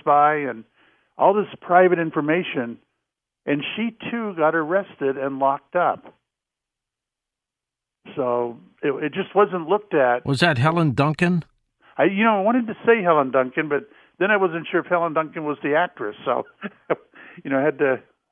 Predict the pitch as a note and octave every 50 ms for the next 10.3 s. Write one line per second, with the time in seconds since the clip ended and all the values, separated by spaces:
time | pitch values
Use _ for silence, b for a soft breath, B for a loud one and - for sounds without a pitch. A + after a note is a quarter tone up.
0 | _ _ _ _ _ _ _ _ - E3+ D3+ A#2 - - F#3 E3+ F3 D#3+ D3+ D3+
1 | C3+ C3 D#3+ D#3+ C#3 A#2+ B2 B2 D3+ F3+ F#3+ F3+ D3+ E3 D#3+ D#3+ - D#3+ D3+ C#3
2 | C3 A#2+ A2+ A#2 - - - - C3 C3 C#3 C3+ C3 A2 - B2+ B2 C3 C#3 C#3
3 | B2 G2+ F2+ F#2 F#2 F#2+ - _ _ _ _ _ _ _ _ _ _ _ _ _
4 | - D3 C#3+ C#3 A#2+ A2+ C3 A#2 - - - D3+ D3+ B2+ B2+ C#3 B2+ A2 - -
5 | - A2 A2 A2+ A2 G#2+ G#2 - - - C3 C3 C#3+ A2+ A2+ C3+ C3 B2 A#2 G2
6 | - - - C3+ C3+ C3 B2 G2 G2+ A2 G2 G#2 A#2+ D3+ D3+ - - - - G#2
7 | F2+ F2+ - _ - G2 F#2+ - - G2 F#2+ F#2 _ _ F2+ _ _ _ _ _
8 | _ _ _ _ _ _ _ _ _ _ _ _ _ _ _ _ _ _ _ _
9 | _ _ _ _ _ _ _ _ _ _ - F3 E3 D#3 D#3 D3+ D3+ D3+ D3 D3
10 | D3 - - - E3